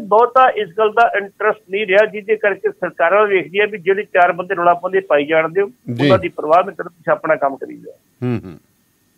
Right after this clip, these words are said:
Speaker 1: ਲੋਕਾਂ ਦੇ ਸਵਾਲਾਂ ਦਾ ਜਵਾਬ ਪੰਜਾਬ ਦੇ ਮੁੱਖ ਮੰਤਰੀ ਕੋਲ ਤੇ ਅਰਵਿੰਦ ਕੇਜਰੀਵਾਲ ਕੋਲ ਨਹੀਂ।
Speaker 2: ਜੀ।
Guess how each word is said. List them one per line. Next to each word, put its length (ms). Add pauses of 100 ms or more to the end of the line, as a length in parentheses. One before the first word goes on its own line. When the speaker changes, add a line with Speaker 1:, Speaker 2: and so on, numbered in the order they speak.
(120)
Speaker 1:
ਲੋਕਾਂ 680
ਦੇ 180
ਸਵਾਲਾਂ 720
ਦਾ 220
ਜਵਾਬ 600 (120)
ਪੰਜਾਬ 460
ਦੇ 140
ਮੁੱਖ 380
ਮੰਤਰੀ 480
ਕੋਲ 280
ਤੇ 180
ਅਰਵਿੰਦ 380
ਕੇਜਰੀਵਾਲ 600
ਕੋਲ 460
ਨਹੀਂ। 160 (280)
Speaker 2:
ਜੀ। 280